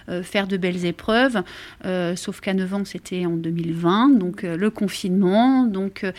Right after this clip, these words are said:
euh, une, une période un petit peu, euh, difficile parce que, euh, parce que je sortais de mes repères quand même de préparation de chevaux, ça m'avait vraiment pas mal perturbée. Euh, pour autant, elle avait quand même rempli, euh, correctement les cases, puisque la, elle a classé plusieurs grands prix, euh,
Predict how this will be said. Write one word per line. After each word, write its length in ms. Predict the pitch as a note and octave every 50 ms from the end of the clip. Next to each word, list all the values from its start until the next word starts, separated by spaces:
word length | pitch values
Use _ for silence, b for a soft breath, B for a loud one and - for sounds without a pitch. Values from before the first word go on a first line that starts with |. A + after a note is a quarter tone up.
| B B B B B -
euh, 460 | F#3 F#3 F3+ F3 F3 E3+ E3 F3 F3
une, 640 | E3+ F3+ G3 F#3+ F#3 F3+ F3 E3+ D#3+ E3 D#3+ D#3 D#3 E3+
une 120 | F3+ E3+
période 420 | - G#3 F#3+ F#3+ G3+ G#3 G#3 F#3+
un 60 | F3+ F3
petit 180 | - - -
peu, 280 | - - A3+ A3 G#3+ G3+
euh, 40 | F#3+
difficile 680 | F3+ G3+ G#3 G3 - A3+ G#3 - - B3 A#3+ A3+ A3+
parce 340 | - G3 F3+ - - - F#3+ -
que, 160 | - - A3
euh, 500 | G#3+ G#3+ G#3 G3+ F#3+ F#3 F#3 F3+ F3 F3 F3 B B B B B B B B B B B - -
parce 220 | F3+ F3 - -
que 340 | - G#3 G3+ G3+ G3 F#3 F#3
je 140 | F3 G3 F#3
sortais 360 | - - A3 - - B3+ B3+
de 60 | A#3+
mes 100 | A3+ A3
repères 460 | G3+ A3 G#3 G#3 - A3+ A3 - -
quand 120 | - A3 G#3
même 220 | G#3 A3 A3 G#3
de 80 | F#3+ F3+
préparation 600 | - G#3 G#3 - A3 G#3 G3+ G3+ G3+ - A#3 G#3
de 40 |
chevaux, 240 | - - G#3+ G3 A#3+
ça 140 | C4 - -
m'avait 200 | F#3+ F#3 F#3 F3
vraiment 260 | E3+ G3+ A3+ B3+ C4+
pas 120 | C4 A#3+ A3
mal 140 | A3+ A3+
perturbée. 600 | A3 - A3 - - - - G#3 G3 G3 A3 C4+ D4 B B B B B B B B -
Euh, 200 | - F#3+ F#3+ F3+
pour 240 | F3 - - B3+ A#3
autant, 320 | A#3+ A3 A3+ - A#3 A#3+ B3
elle 80 | A3
avait 140 | F#3 F3 F3
quand 160 | - - G3+
même 120 | G3 G3+ F#3+
rempli, 440 | F#3 F#3+ F3+ - - - A3 G3+
euh, 60 | F3 E3
correctement 460 | - G3+ G3 F#3+ - - G3 F3+ F3+
les 100 | F3 D#3+
cases, 260 | - - G3 A#3 -
puisque 300 | - - - - - -
la, 260 | F#3+ F3+ D#3+ E3+ - -
elle 140 | - F#3+ E3+
a 160 | - - F3+
classé 420 | - - - F#3 - - - G3+
plusieurs 360 | G3 - - F#3+ F3+ F#3+ F3+ F3
grands 200 | F3 F3 F3+ E3+
prix, 360 | - - A3 G#3 G3+ G3
euh, 60 | E3+